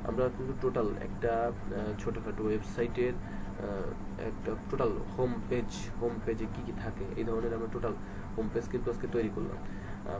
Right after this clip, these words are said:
পরবর্তী দিন আমরা about, কন্ট্যাক্ট, গ্যালারি, রেজিস্ট্রেশন এই সমস্ত পেজগুলোই আমরা তৈরি করব আস্তে আস্তে ধাপে ধাপে। তো এটা হচ্ছে আমাদের আজকে প্রথম, আহ, পার্ট গেল এইচটিএমএল এর।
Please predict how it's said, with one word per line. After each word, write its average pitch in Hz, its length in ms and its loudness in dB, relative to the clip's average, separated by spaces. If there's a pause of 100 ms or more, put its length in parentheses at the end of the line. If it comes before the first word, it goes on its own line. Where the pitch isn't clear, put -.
পরবর্তী 131 340 6
দিন 147 140 4
আমরা 143 400 2
about, 117 360 4 (120)
কন্ট্যাক্ট, 107 460 0
গ্যালারি, 107 320 2
রেজিস্ট্রেশন 107 400 0
এই 107 100 0
সমস্ত 123 440 0
পেজগুলোই 127 380 4
আমরা 135 160 2
তৈরি 110 220 4
করব - 240 2 (360)
আস্তে 98 240 0
আস্তে - 200 0
ধাপে 110 160 0
ধাপে। 101 220 -2 (480)
তো 107 380 4
এটা 127 180 2
হচ্ছে 131 340 2 (220)
আমাদের 113 220 6
আজকে 107 360 0
প্রথম, 117 220 2
আহ, - 440 -2 (240)
পার্ট 117 260 4
গেল 123 160 4 (280)
এইচটিএমএল 113 520 0
এর। 139 80 0